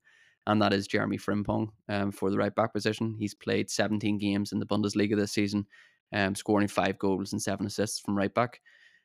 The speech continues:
And the reason why I still think this recommendation works is a number of different fronts. We've seen, you know, Saka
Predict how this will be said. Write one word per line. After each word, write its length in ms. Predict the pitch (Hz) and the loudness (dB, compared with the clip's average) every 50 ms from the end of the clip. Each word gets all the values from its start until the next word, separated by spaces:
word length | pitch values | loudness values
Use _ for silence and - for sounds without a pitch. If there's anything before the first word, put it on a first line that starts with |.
| _ _ - | _ _ 0
And 300 | 110 110 107 107 104 98 - _ _ _ _ _ _ _ _ | 2 2 4 4 2 0 -4 _ _ _ _ _ _ _ _
the 200 | - 139 131 131 | -4 0 2 4
reason 340 | 120 120 120 120 113 123 117 | 4 4 4 4 4 2 0
why 140 | 107 110 107 | 2 0 0
I 60 | 104 | -2
still 280 | 101 - - 110 104 101 | -2 0 0 2 2 2
think 260 | - - 98 98 - _ _ _ _ - | 0 -2 -4 -4 -6 _ _ _ _ -4
this 260 | 113 110 107 104 - | -2 -2 -2 0 0
recommendation 560 | - 117 113 - 104 104 95 101 - - 95 | 0 0 2 2 0 0 0 0 -2 -2 -4
works 280 | 101 - 101 - - - | -4 -4 -4 -4 -4 -4
is 120 | 101 98 | -4 -2
a 40 | 104 | -2
number 200 | 104 104 101 101 | -2 -2 -2 -2
of 100 | 98 - | -4 -2
different 320 | - 95 - - 101 104 - | -2 -4 -2 -2 -2 -4 -2
fronts. 380 | - 101 104 107 - - - - - _ _ _ _ _ _ - | -2 -2 -2 -2 -4 -6 -8 -10 -16 _ _ _ _ _ _ -6
We've 420 | 113 113 110 110 110 107 101 - - - - | -2 0 2 2 2 0 -2 -6 -10 -12 -10
seen, 640 | - - - - 113 107 107 107 104 107 104 101 - _ - - - _ _ _ _ | -8 -6 -2 0 0 2 2 2 2 0 0 -2 -4 _ -16 -20 -20 _ _ _ _
you 60 | 101 | -2
know, 100 | 101 98 | -2 -2
Saka 640 | 104 - - - 104 101 104 - - 107 101 101 98 | -2 -2 -2 0 0 0 0 0 2 2 2 2 0